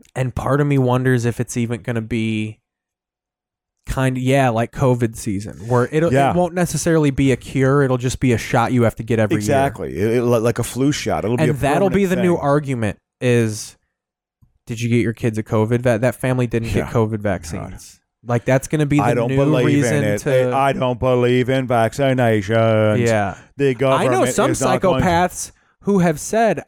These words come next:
Speaker 1: "I vaccinate my children. We just had to do it because they can't go into school, and I will not be giving them a covid vaccine." 'Cause
Speaker 2: Yeah.
Speaker 1: there's people who think they're injecting microchips into you.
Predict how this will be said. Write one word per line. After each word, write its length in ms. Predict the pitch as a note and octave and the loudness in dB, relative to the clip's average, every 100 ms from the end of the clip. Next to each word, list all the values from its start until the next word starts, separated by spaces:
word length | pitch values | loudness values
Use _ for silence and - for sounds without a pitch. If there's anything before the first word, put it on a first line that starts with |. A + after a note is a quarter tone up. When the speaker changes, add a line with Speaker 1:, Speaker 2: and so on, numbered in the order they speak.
| _ | _
Speaker 1:
"I 320 | C3 C#3 D3+ D#3 | -4 0 2 2
vaccinate 840 | C#3 B2+ C3 C3 - C#3 C3 C3+ | 0 -2 0 0 -2 -4 0 0
my 160 | B2+ A#2+ | 0 -2
children. 520 | - D#3 D3+ D#3 D3 | 0 0 2 0 0
We 80 | C3+ | 0
just 200 | C#3 C3+ | 0 0
had 160 | B2+ | 0
to 60 | A#2+ | 0
do 200 | B2 B2+ | 0 2
it 80 | - | 0
because 300 | B2+ C3+ A#2 | -2 -2 0
they 120 | B2+ | 0
can't 260 | - B2+ A#2 | 0 -2 0
go 140 | B2+ | 0
into 140 | B2 | 0
school, 480 | A2+ - C3 C3+ D3 | -2 -4 0 2 2
and 140 | - A#2 | -2 -2
I 80 | A#2+ | 0
will 160 | A2+ | 0
not 260 | A#2 A2+ - | -2 -4 -4
be 80 | A2 | -4
giving 220 | A#2 A2 | -4 -4
them 120 | A2 | -6
a 60 | A2 | -8
covid 400 | - G2 G2+ G#2 | -6 -6 -6 -10
vaccine." 560 | G2+ D#2+ - F2+ F2 - _ | -10 -10 -14 -16 -16 -20 _
'Cause 80 | - | -4
Speaker 2:
Yeah. 60 | C3+ | 0
Speaker 1:
there's 180 | C#3+ - | 0 0
people 260 | D3+ C3 | 0 2
who 80 | C3 | 0
think 220 | - C3 | 0 -4
they're 120 | B2 | -2
injecting 460 | A#2+ A#2 A#2+ - A#2 | -2 0 -2 -2 -4
microchips 640 | A#2 B2 A#2+ - F#2+ - | -2 -2 -6 -6 -10 -12
into 140 | - E2+ | -16 -16
you. 180 | - | -18